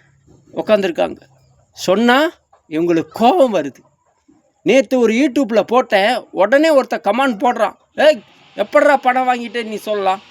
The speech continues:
ஏப்பா, எலெக்ஷன் வரும்போது கூட்டணி போடுறீங்கல்ல, பணம் வாங்குறீங்கல்ல, உங்களுக்கு பதவி வேணும், பணம் வேணும்,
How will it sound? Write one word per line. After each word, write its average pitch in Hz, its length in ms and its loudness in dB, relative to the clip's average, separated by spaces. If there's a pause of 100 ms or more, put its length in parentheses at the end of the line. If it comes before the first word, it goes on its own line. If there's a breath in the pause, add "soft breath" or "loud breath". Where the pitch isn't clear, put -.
(680)
ஏப்பா, 202 420 2 (640)
எலெக்ஷன் 240 460 -2
வரும்போது 233 340 -2
கூட்டணி 254 380 0
போடுறீங்கல்ல, 247 500 0 (540 soft breath)
பணம் 214 280 2
வாங்குறீங்கல்ல, 208 600 0 (1040)
உங்களுக்கு 233 380 2
பதவி 285 420 2
வேணும், 277 280 0
பணம் 349 320 0
வேணும், 269 300 -2